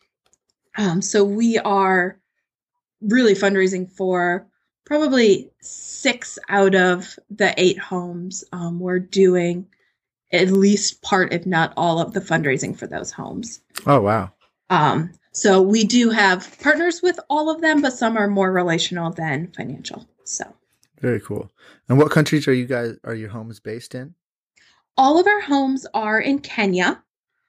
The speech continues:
Speaker 1: Um, and then we work, in Kenya, we work with the African Inland Church,
Speaker 2: Uh-huh.
Speaker 1: um, so that we do have an in-country partner, um, to just help. They're the founders of these homes.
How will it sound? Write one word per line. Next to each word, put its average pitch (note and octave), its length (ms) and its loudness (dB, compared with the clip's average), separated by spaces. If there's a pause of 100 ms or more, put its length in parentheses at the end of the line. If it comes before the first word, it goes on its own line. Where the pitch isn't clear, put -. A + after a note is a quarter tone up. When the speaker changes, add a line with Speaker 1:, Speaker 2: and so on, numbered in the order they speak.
(220)
Speaker 1:
Um, G3+ 400 -6
and A3+ 160 0
then A#3 280 4
we C4+ 200 4
work, A#3+ 560 -2
in C4+ 160 -2
Kenya, A#3+ 300 0
we A3 140 2
work G#3 220 0
with G#3 120 -2
the F#3+ 140 -2
African A#3 480 -4
Inland G#3+ 460 0
Church, - 560 -2 (180)
Speaker 2:
Uh-huh. A#2 300 0
Speaker 1:
um, G3 200 -2
so A#3 140 -14
that G#3+ 160 2
we A3 120 2
do A3 240 2
have G3 200 2
an F#3+ 220 2
in-country A#3 640 2
partner, F#3+ 800 -2 (440)
um, F3+ 300 -2
to G3+ 140 2
just G3 320 0
help. F#3 340 0 (140)
They're G3+ 480 2
the F#3+ 100 0
founders G#3+ 600 -2
of G#3 240 -6
these G#3+ 220 -8
homes. A3 480 -8